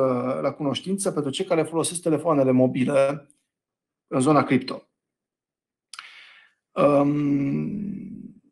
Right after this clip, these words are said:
cunoscut pe zona de Apple, de Mac, este Pegasus și mai sunt și alte aplicații, uh, genera-, generate, concepute de Israel și israelieni, de fapt, și de americani.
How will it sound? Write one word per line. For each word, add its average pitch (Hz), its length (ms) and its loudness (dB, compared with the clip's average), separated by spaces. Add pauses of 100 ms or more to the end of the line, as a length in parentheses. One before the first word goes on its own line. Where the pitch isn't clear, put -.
(140)
cunoscut 208 680 4
pe 139 220 0
zona 170 360 0
de 143 120 0
Apple, 156 680 0 (140)
de - 160 -6
Mac, 143 440 -2 (540)
este 160 280 4
Pegasus 135 680 2
și - 200 -4
mai 156 140 0
sunt 180 160 -2
și - 80 -2
alte 160 180 2
aplicații, 147 760 -2
uh, 135 320 6 (180)
genera-, 139 540 -2 (120)
generate, - 580 -4
concepute 147 600 -2
de 143 160 -2
Israel 139 480 4
și 139 580 -2
israelieni, 139 460 0
de - 60 -2
fapt, - 380 0 (360)
și - 200 -6
de - 80 0
americani. 139 800 0